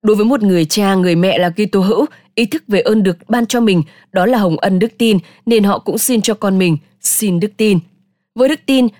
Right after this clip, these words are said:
cha mẹ biết rằng dù giữa những thử thách trong cuộc sống, con mình sẽ không chết đuối trong sợ hãi. Họ cũng biết rằng khi người con ấy không còn cha mẹ trên mặt đất,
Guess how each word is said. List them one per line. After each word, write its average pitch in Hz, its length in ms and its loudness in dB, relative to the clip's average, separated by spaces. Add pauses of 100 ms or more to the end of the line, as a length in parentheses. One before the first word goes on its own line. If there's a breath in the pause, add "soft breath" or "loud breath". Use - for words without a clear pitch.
cha 302 140 0
mẹ 269 200 2
biết 285 200 -2
rằng 190 280 0 (200 loud breath)
dù 214 200 0
giữa 175 200 0
những 202 180 0
thử 208 180 0
thách 254 240 -6
trong 220 160 -2
cuộc 165 180 -4
sống, 175 300 0 (280 soft breath)
con 233 200 2
mình 180 240 2
sẽ - 200 -4
không 202 220 -2
chết 180 200 -2
đuối 180 240 0
trong 190 180 -4
sợ - 200 -2
hãi. 190 260 -2 (400 soft breath)
Họ - 180 0
cũng 196 220 -4
biết 302 200 -2
rằng 185 240 0 (220 loud breath)
khi 269 120 -2
người 220 180 2
con 208 180 -2
ấy 185 220 0
không 254 240 -4
còn 175 260 -2
cha 196 200 -2
mẹ 190 220 0
trên 202 200 0
mặt 180 180 0
đất, 240 180 0